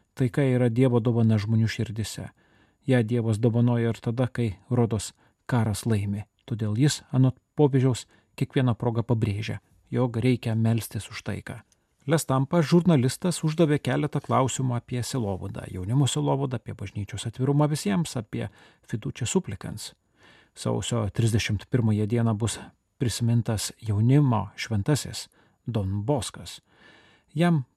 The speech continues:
priskiriamas pasakymas, pažymėjo popiežius, jog jei norite padėti jaunuoliams gatvėje, įmeskite ten kamuolį. Saleziečių ir Marijos pagalbininkės dukterų kongregacijų steigėjas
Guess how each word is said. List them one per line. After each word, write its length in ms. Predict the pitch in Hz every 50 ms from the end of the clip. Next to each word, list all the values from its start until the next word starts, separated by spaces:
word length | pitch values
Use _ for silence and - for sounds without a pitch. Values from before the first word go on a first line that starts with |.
| _
priskiriamas 560 | - 165 151 - - 156 143 135 135 131 117
pasakymas, 680 | - - 120 - - 151 147 143 - 151 139 139 127 -
pažymėjo 500 | - - 143 117 135 131 131 127 127 123
popiežius, 560 | 117 - 143 143 139 - 123 131 131 - - - _ _ _ _ _ -
jog 240 | 127 143 147 131 120
jei 180 | 127 135 139
norite 380 | 123 120 131 131 127 120 - 123
padėti 480 | - - 117 110 123 135 131 - 127 117
jaunuoliams 560 | 110 110 117 123 127 127 120 120 113 101 104
gatvėje, 560 | 107 113 117 135 139 - - 139 131 131 131 - _ -
įmeskite 640 | 113 107 113 120 120 - - - 120 - - 120 110 - _ _ -
ten 280 | 120 113 110 107 104 - _ _ _ _ _ _
kamuolį. 540 | - - 107 101 95 90 90 90 87 - - - _ _ _ _ _ _ _ _ - - - - _ _ _
Saleziečių 640 | - - 131 123 127 110 110 123 117 104 - - 113
ir 80 | 107 110
Marijos 320 | 120 123 123 127 120 107
pagalbininkės 880 | - - 123 107 117 123 120 113 110 110 107 120 131 135 131 - 117 104
dukterų 380 | 110 120 - - 123 120 139 131
kongregacijų 540 | - 123 113 117 127 120 135 127 - 127 107
steigėjas 720 | - - 120 107 110 139 123 110 101 101 104 - - -